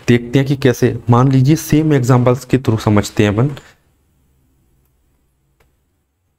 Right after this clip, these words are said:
थाउजेंड रुपीज रेट टेन परसेंट थी, टाइम थ्री इयर्स का था। यदि इंक्रीमेंट हो जाए,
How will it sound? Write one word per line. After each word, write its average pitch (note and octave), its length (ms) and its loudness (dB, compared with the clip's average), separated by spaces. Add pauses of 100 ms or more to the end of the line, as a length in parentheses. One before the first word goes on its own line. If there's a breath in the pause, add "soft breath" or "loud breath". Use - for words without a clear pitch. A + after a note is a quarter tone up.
(760)
थाउजेंड B2 440 2
रुपीज A#2+ 380 2 (1600)
रेट A#2 340 2
टेन A#2 180 2
परसेंट C3 460 -2
थी, A#2+ 360 2 (2000)
टाइम A#2 260 0
थ्री A#2 260 -2
इयर्स A#2 240 0
का A2+ 160 -2
था। A2 580 -4 (3750 loud breath)
यदि B2+ 220 0
इंक्रीमेंट C3+ 580 2
हो A2 100 0
जाए, F2 260 -2